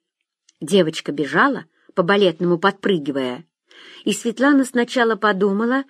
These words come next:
что вернулась Мария, но тут же сообразила, что Мария выше этой пигалицы. "Значит, опять у него новая женщина. Ещё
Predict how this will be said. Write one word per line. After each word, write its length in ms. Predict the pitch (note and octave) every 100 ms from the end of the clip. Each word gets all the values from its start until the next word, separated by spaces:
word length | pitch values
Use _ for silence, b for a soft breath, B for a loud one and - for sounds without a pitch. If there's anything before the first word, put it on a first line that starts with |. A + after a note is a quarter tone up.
| b b b b
что 220 | - F#3+
вернулась 580 | F#3 F#3+ A#3+ A3 F#3+ -
Мария, 680 | F3+ F3 G#3+ C#4+ F3+ - _ _ _ _ _ -
но 160 | A3+
тут 260 | G#3+ A#3 F3+
же 120 | G3+
сообразила, 760 | F#3+ G3+ F#3+ F#3+ F3 F#3+ E3+ F3
что 240 | - F3+
Мария 640 | F3 D#3+ F3 A3+ C4 D4 C#4+ B B B
выше 460 | G#3+ G#3 A3+ A3 C#4
этой 460 | B3 C4 A3+ G#3+ G#3+
пигалицы. 880 | - G3+ D#3+ C#3 C3+ - C#3+ G2+ _ _ _ _ _ _ _ _ _ _ _
"Значит, 840 | G2 A2+ D3 C#3 - D#3 - - _ _ _ _ _ -
опять 840 | D3 - _ G#3 G3+ D#3+ _ -
у 60 | D#3+
него 280 | D#3 D3+
новая 480 | D#3 D#3+ D#3+ D#3+ E3
женщина. 800 | D#3+ F#3 E3+ C3 - A2+ F2+ E2 - _ _ _ _ _ _ _
Ещё 880 | - D3 D3+ - - - - D#3+